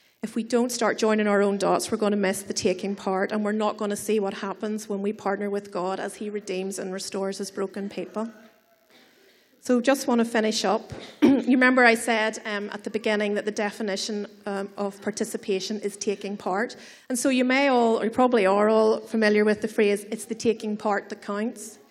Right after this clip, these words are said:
And that's what we teach our children, isn't it? Because we want to tell them that winning isn't everything. And that's why I love this quote from John Wimber. Um, he was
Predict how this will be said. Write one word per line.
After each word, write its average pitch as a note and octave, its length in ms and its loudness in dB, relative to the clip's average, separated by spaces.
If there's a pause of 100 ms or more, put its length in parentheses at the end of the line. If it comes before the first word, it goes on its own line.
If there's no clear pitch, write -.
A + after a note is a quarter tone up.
(400)
And B3 120 6
that's B3 200 4
what A#3+ 100 4
we A3+ 140 4
teach G3 300 0
our G#3+ 60 2
children, A3 400 2
isn't A3 240 0
it? C4 120 -2
Because G#3+ 320 -4
we A3 80 -2
want G#3+ 240 -6
to A3 40 -12
tell G3+ 220 -6
them G3 120 -2
that G3+ 120 -4
winning G3+ 320 -4
isn't G3+ 280 -4
everything. A#3 560 -2 (920)
And A#3+ 320 4
that's C#4+ 260 4
why A#3+ 160 6
I G3 120 4
love G3 240 2
this G#3 180 -2
quote - 260 2
from G#3 240 0
John G3+ 280 2
Wimber. A3 580 2
Um, G#3+ 240 -2
he B3 200 2
was A#3+ 280 2